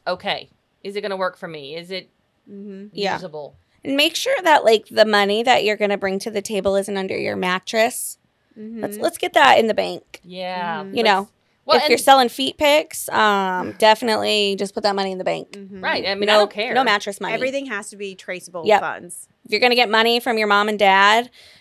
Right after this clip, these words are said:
Speaker 3: uh, or
Speaker 2: Like,
Speaker 3: Grandma
Speaker 2: write a letter.
Speaker 3: Joe, you, you gotta get a letter. We gotta know where the money comes from.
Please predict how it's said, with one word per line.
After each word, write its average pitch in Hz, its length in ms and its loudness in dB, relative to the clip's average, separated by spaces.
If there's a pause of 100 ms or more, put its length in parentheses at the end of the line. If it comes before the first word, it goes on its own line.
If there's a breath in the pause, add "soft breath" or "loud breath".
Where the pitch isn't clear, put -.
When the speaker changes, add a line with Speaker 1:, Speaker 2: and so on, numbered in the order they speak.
(160 soft breath)
Speaker 3:
uh, 196 320 6
or 196 100 2
Speaker 2:
Like, 196 60 -4
Speaker 3:
Grandma 208 280 4
Speaker 2:
write 208 80 4
a 208 80 4
letter. 202 320 10
Speaker 3:
Joe, 294 240 4 (320 soft breath)
you, 208 260 -8
you 220 140 -8
gotta 214 200 6
get 202 140 2
a 190 60 -2
letter. 190 500 0 (120)
We - 60 -6
gotta 240 200 6
know 226 100 4
where 220 80 4
the 196 60 -4
money 190 220 -4
comes 190 260 -8
from. 185 400 -8